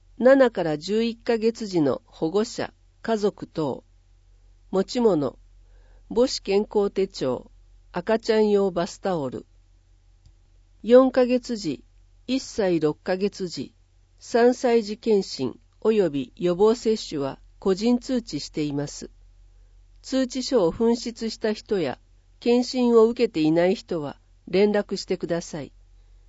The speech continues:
乳幼児検診は四月より仮設検診室で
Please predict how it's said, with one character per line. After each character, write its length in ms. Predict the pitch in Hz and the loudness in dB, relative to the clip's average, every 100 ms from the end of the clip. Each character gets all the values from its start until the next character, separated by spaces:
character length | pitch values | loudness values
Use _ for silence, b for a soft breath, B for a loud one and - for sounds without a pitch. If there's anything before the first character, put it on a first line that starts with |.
| - - - | -20 -20 -8
乳 280 | 214 240 254 | 0 2 6
幼 160 | 254 254 | 8 6
児 160 | 233 | 4
検 280 | 240 247 240 | -2 0 0
診 280 | - 165 151 | 0 0 0
は 180 | 143 - | -2 -6
四 180 | - 190 | -8 -4
月 320 | 208 220 233 | -4 -4 -4
よ 160 | 208 147 | -2 -2
り 180 | 131 - _ - _ - | -4 -12 _ -20 _ -8
仮 140 | 208 | -6
設 280 | 202 240 254 | -4 -4 -6
検 240 | - 240 247 | 0 2 2
診 260 | - 226 | 0 -2
室 320 | - - - | -2 -8 -10
で 220 | 131 135 | -6 -6